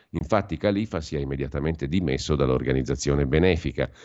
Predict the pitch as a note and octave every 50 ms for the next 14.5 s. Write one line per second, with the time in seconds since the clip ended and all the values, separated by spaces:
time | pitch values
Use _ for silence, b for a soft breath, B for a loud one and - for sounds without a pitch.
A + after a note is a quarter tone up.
0 | B B B B B - D#2 D#2 D#2+ F2 D#2 D2+ G2+ G#2 G#2 G2 F2 D#2 - D#2+
1 | D#2 D#2 D#2 D2+ E2 F#2 E2 - - C2 A#1+ C2+ D#2 E2+ F2 E2+ D2 D#2+ D#2+ D#2
2 | E2 D2+ C2 B1 C2+ D#2 D#2 F#2+ G#2+ - - - - A1 A1+ - - D2 C#2 A#1+
3 | A#1 A1+ A1+ C2 C2 C2+ C#2 D#2 E2 - C#2+ B1+ C2 C#2 E2+ G#2 - - D#2 D2+
4 | D2 F2+ F#2+ G2+ A#2 B2 G#2+ D#2+ D2+ D#2 - - F2 E2 - A#2+ A#2 - G#2+ F#2+
5 | F#2+ F2 E2 E2 - - D2+ C#2+ - G2 G2 F2+ C2+ B1 C2 C#2 - - E2+ E2+
6 | D2+ B1+ B1 B1 - - C#2 C2 B1+ B1 B1 B1+ B1+ C2 C2+ B1 B1+ A#1 A#1 A#1
7 | A1+ A#1 B1+ B1 C2 B1+ B B B B B B B B B B B B - F#2+
8 | F#2 F#2 F2 - - F#2+ F2 G#2+ A2 G#2+ - F#2 F2 F2+ - - E2+ E2 D2+ C#2
9 | C2+ - C#2 C2+ - E2+ D2+ D2 E2+ - - A2 B2 A2 E2+ C2+ B1+ B1 - -
10 | E2+ - - - F2+ E2+ E2 - F2 E2 F#2 G2 G2 F#2+ - E2 D#2+ D#2+ D#2 E2+
11 | F2 F2 F2 D2+ C#2+ C#2 - D2+ D#2+ - - F#2 F2+ F#2+ G#2 - - A2+ - -
12 | F2 F2 E2 G2 A2 G2+ D#2+ C2+ C2 C2 C2+ D#2 F2+ F2 - B1+ B1+ B1+ B1+ C#2+
13 | C#2+ C2+ B1+ C2+ D2 D2 - - - - F#2+ G2 F#2 F2+ - F#2+ - E2 D#2 D#2
14 | D2+ D2+ - F#2 G1+ G1+ A1 A1+ A1+ -